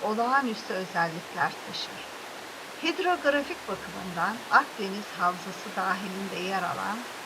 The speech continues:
araştırma sahası akarsuları sularını Akdeniz'e boşaltır. Sütçüler yerleşkesinin güneyindeki tepelik alanlarda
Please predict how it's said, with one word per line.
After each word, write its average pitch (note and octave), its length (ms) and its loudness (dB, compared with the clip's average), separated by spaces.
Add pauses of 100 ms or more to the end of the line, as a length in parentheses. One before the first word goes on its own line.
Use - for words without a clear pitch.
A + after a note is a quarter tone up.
(160)
araştırma D4 600 4
sahası G3+ 440 0 (140)
akarsuları E3+ 760 -2 (560)
sularını C#4+ 420 8
Akdeniz'e F3 640 4 (120)
boşaltır. - 580 -6 (800)
Sütçüler A3+ 500 6
yerleşkesinin G3 1000 2
güneyindeki E3+ 840 -4 (480)
tepelik D#4 460 0
alanlarda F#3+ 920 4